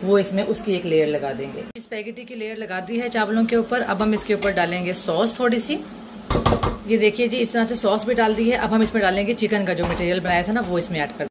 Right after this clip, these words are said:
ये देखिए, इस तरह से चिकन की भी layer लग गई है। अब हम एंड में दोबारा इसके सॉस डालेंगे। ये देखिए जी, अब दोबारा इसमें सॉस लगा दी है। अब हम end में जो तड़का तैयार किया था ना हरी मिर्चों का, ऑयल और लहसुन, वो इसमें ऐड कर देंगे।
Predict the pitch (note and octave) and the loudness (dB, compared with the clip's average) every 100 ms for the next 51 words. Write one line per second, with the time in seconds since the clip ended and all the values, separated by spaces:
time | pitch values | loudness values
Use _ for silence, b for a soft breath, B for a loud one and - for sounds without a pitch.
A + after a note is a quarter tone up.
0 | F3+ A3+ A3 G#3+ A#3+ C4+ A#3 A3+ A#3 A#3 | -6 -4 -2 -4 -6 -8 -8 -6 -2 -2
1 | A3+ A3+ G#3+ A#3 A#3 A#3 A#3 A3 A3 A3 | -2 -4 0 2 2 2 4 6 6 4
2 | G#3 A3+ A3+ A#3+ G#3 G#3+ A3 G3 G3+ A3+ | 4 4 4 4 2 2 2 0 2 2
3 | F3 E3+ G#3 A3 B3 A#3 G3 G3 G#3 G#3+ | 4 4 2 2 0 2 0 2 2 2
4 | A3 D4 - - - - - - G#3 B | 2 0 -4 -12 -14 -14 -12 -12 -12 B
5 | B - G#3+ G#3+ G#3+ A#3+ A3+ A#3 - G3 | B 2 4 6 6 4 4 2 2 0
6 | F#3+ G3 A#3+ A#3+ A#3+ G#3+ A3 G#3+ G#3+ G3+ | 2 4 4 2 0 0 0 2 2 2
7 | G#3+ A#3 - G3+ A#3+ A#3 A#3 C#4 B3+ A#3 | 2 2 2 2 0 2 0 2 2 2
8 | A#3 G3+ F#3+ C4 A#3+ G3+ F#3 G#3 G#3 C4+ | 2 2 0 0 2 2 2 2 2 0
9 | A3+ F#3+ G3+ F3+ G#3+ G3+ G3 F#3+ G3+ F3 | 2 2 2 0 -2 -2 0 2 2 2
10 | F3+ G3 G3 F3+ F3+ F3+ E3+ F3 F3 A3 | 4 4 4 2 2 2 2 2 2 0
11 | G3+ F#3 G3 - D3+ C3+ - B2 - - | 0 2 2 0 -2 -2 -4 -8 -10 -12